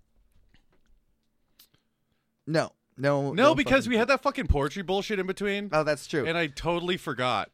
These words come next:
Speaker 1: So
Speaker 2: I was like, I kept on th-, wanting to say poetry, poetry.
Speaker 1: So last,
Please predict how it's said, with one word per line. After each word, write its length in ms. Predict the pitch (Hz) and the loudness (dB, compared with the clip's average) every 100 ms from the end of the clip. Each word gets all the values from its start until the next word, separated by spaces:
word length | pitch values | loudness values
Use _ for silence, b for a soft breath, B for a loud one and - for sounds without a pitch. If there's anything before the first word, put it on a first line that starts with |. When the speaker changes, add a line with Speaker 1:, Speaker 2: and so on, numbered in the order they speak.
| _ - | _ -16
Speaker 1:
So 400 | - 202 196 185 - | 2 6 6 6 2
Speaker 2:
I 140 | 180 | 0
was 80 | 175 | 2
like, 160 | 190 233 | 2 0
I 60 | |
kept 200 | - 185 | 0 -2
on 100 | 190 | -2
th-, 120 | 190 - | -4 -8
wanting 260 | 123 147 151 | -4 -4 -2
to 120 | 147 | -4
say 160 | 135 127 | -4 2
poetry, 600 | - 180 139 - 101 98 | 4 4 0 -4 -10 -10
poetry. 560 | - 160 135 - 95 - - | -6 -4 -4 -8 -16 -20 -12
Speaker 1:
So 160 | - 170 | -2 2
last, 420 | 175 196 - | 4 4 0